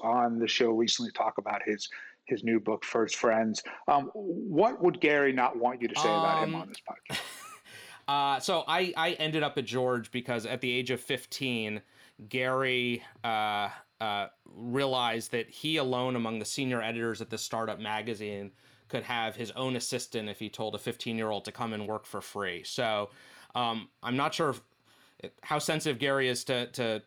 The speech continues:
Speaker 2: the statute of limitations on child labor laws, but, um, uh, he, he, <laughs> he definitely was involved in that. Um, uh, Gary likes to tell the story that I, I came in and interviewed him in, uh, for, to, to try to work there for the summer after ninth grade.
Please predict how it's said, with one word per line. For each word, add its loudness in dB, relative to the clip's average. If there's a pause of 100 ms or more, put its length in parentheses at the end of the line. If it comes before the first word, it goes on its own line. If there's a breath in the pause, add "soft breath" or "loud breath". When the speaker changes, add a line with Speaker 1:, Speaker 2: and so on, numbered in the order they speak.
(160)
Speaker 2:
the -8
statute -2
of 0
limitations 0
on 0
child 2
labor 0
laws, 0
but, -2
um, 0 (540 loud breath)
uh, 2 (220)
he, -8
he, -2
<laughs> -6
he 0
definitely 2
was 2
involved 0
in 0
that. -2 (100)
Um, -2 (460 loud breath)
uh, 2 (260)
Gary 2
likes 2
to -2
tell 0
the -2
story 0
that -2
I, 0
I 2
came 0
in 2
and 2
interviewed 0
him -2
in, -4 (100)
uh, -2 (160)
for, -6 (100)
to, -2
to -12
try -2
to 2
work 0
there 0
for -4 (340)
the -8
summer 0
after 0
ninth -4
grade. -2